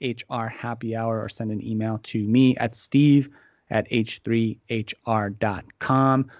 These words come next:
Our Alexa show is still there. I've been posting about once a week or so, and, uh, we'll try to keep that going as well through the end of the year. So we have a special show today, Trish. We have a very special guest, friend of the show,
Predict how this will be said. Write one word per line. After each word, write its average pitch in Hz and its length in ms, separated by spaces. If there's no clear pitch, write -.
Our 131 120
Alexa 165 320
show 175 240
is 160 80
still 175 240
there. 165 340
I've 139 100
been 127 160
posting 147 420
about 151 320
once 135 200
a 123 60
week 123 200
or 117 60
so, 113 480
and, 117 340
uh, 113 220
we'll 120 140
try 120 160
to 117 80
keep 135 180
that 110 160
going 110 260
as 107 140
well 113 100
through 113 180
the 113 140
end 113 120
of 110 60
the 127 40
year. 143 160
So 160 300
we 208 140
have 254 160
a - 20
special 202 380
show 196 260
today, 185 320
Trish. 202 400
We 147 140
have 135 160
a 110 40
very 196 320
special 180 320
guest, 170 360
friend 202 360
of 226 100
the 226 40
show, 190 540